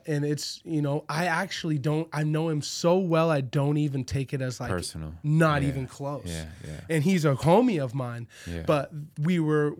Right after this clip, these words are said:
Speaker 1: full of that juice. We were full of the psilocybin, and
Speaker 2: Mm.
Speaker 1: that's what came out.
Speaker 2: Mm.
Speaker 1: You know what I mean? And so I, it's about me being able to, where do I sit in my brain?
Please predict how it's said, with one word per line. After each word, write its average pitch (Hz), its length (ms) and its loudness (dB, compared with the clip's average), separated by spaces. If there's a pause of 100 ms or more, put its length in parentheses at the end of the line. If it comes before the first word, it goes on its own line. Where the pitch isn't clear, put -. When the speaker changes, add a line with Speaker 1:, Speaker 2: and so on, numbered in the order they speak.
Speaker 1:
full 156 360 4
of 143 160 0
that 139 240 2
juice. 160 520 2
We 151 100 4
were 135 80 2
full 151 380 2
of 139 280 -2
the 143 80 0
psilocybin, 135 1080 -2
and 147 200 0
Speaker 2:
Mm. 87 40 -6
Speaker 1:
that's 131 360 -4
what 147 200 -6
came 185 320 -6
out. 214 300 -4 (260)
Speaker 2:
Mm. 82 360 -6 (440)
Speaker 1:
You 147 120 2
know 143 100 2
what 143 80 -2
I 143 100 -2
mean? 170 420 -2
And 156 200 0
so 147 540 -2
I, 151 420 0
it's 160 200 -4
about 143 480 -2
me 160 260 -2
being 151 340 0
able 151 220 0
to, 143 180 -4 (420)
where 160 320 6
do 151 180 4
I 180 140 6
sit 175 260 -2
in 151 100 0
my 185 180 0
brain? 156 500 2